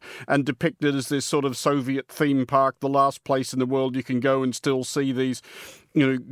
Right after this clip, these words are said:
glorious mosaics of Lenin staring into the middle distance and hammer and sickle motifs emblazoned on anything. How accurate is that really, this idea of Transnistria as a sort of Soviet theme park, and,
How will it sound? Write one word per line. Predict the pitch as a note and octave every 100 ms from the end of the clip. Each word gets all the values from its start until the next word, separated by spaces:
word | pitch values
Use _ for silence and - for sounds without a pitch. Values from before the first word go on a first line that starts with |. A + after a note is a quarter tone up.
| B2+
glorious | C#3+ D3 C#3 C#3 -
mosaics | C#3 C3+ B2 C3+ C3 -
of | C#3+ A#2+
Lenin | C#3 C#3 C3
staring | A#2+ - C#3 C3+ C3
into | C3 B2+
the | B2+
middle | C3 B2+ A#2+
distance | C3+ - C3 A#2+ C#3+
and | B2+ B2+
hammer | A#2+ B2 D3 C3 C3
and | B2+
sickle | - C#3+ C3+
motifs | C3 C3 B2 C#3+ B2+ -
emblazoned | B2+ C3 C3 B2 C3 B2+
on | C3+
anything. | C#3 C3+ B2+ D3+ C#3+ - - - C#3+ - - _ -
How | - B3+ D4+ B3+ F#3+ -
accurate | G#3+ - - F#3+ F3+
is | F#3 F3+ C#3
that | E3 E3 -
really, | D3 E3 D#3 C3
this | A#2 C#3 -
idea | C#3+ C3+ D3+ D3
of | C#3
Transnistria | - D#3 C#3 C3+ D3 - D3 C#3+
as | C3
a | C#3
sort | - D#3 C#3
of | B2+
Soviet | - D3 C#3+ C#3+ C#3 -
theme | D#3+ D3 C#3
park, | D#3+ D3 C#3+
and, | D#3+ D3